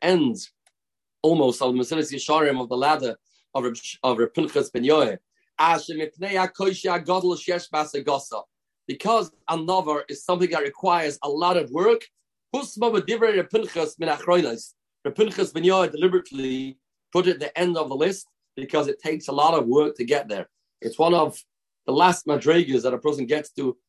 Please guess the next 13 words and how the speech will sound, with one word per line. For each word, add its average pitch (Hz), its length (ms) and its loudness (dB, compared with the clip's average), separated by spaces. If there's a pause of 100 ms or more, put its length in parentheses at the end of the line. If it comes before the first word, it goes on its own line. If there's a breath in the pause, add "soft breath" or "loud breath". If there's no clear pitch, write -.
because - 200 -2
it 127 120 0
takes 151 240 0
a 135 40 0
lot 139 380 0 (300)
to 123 140 0
reach - 600 -4 (640)
the 139 60 2
madriga 143 640 2
of 120 140 -6
having 151 340 -2
true - 220 -2
anava 135 480 -2